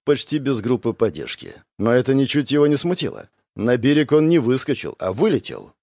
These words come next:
Редко увидишь, чтобы лошадь смогла развить такую скорость. А чтобы так мчалась лошадь, закованная в прочнейший металл,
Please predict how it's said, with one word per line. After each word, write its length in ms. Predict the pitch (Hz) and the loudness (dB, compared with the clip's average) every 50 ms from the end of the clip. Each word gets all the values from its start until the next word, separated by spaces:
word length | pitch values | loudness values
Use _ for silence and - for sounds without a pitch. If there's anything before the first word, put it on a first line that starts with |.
| _ _ _ _ _ _ _ - | _ _ _ _ _ _ _ 0
Редко 540 | 98 104 - 170 175 220 220 - - 165 180 | 0 2 4 4 4 4 2 0 0 2 2
увидишь, 500 | 185 160 147 202 220 185 165 165 151 - | 4 4 2 0 0 2 2 2 2 2
чтобы 300 | - - 139 127 110 127 | 0 0 0 0 2 2
лошадь 400 | 135 156 175 165 - 151 139 - | 2 2 2 2 2 0 0 0
смогла 520 | - 127 131 127 110 107 127 135 135 - - | 0 0 0 0 0 2 2 2 2 2 2
развить 480 | 151 127 131 127 101 98 113 113 - | 0 2 2 0 0 -2 -4 -4 -2
такую 320 | - 113 - - 107 107 101 | -2 -4 -2 -2 -4 -4 -4
скорость. 500 | - - 80 62 - - - - - - _ _ _ _ _ - | -4 -6 -8 -12 -10 -12 -16 -16 -18 -20 _ _ _ _ _ 0
А 120 | 104 117 | 0 0
чтобы 300 | - - - 135 127 123 | 0 0 -2 0 0 0
так 220 | 113 127 127 110 123 | 0 0 0 0 0
мчалась 500 | 123 113 - - 127 123 123 120 - - | -2 -2 2 2 2 4 2 2 0 2
лошадь, 440 | 120 143 143 - 131 113 - - _ _ - | 2 2 2 2 0 -6 -6 -8 _ _ -8
закованная 560 | 107 104 110 131 123 - 131 123 120 123 117 | -4 0 0 0 2 2 2 2 4 2 0
в 80 | 110 - | 0 0
прочнейший 600 | - 117 113 - - 127 127 131 117 - 120 107 | 0 0 0 0 0 0 0 0 0 -2 -2 -2
металл, 400 | 104 101 - 170 175 117 - | -2 0 0 0 0 0 -4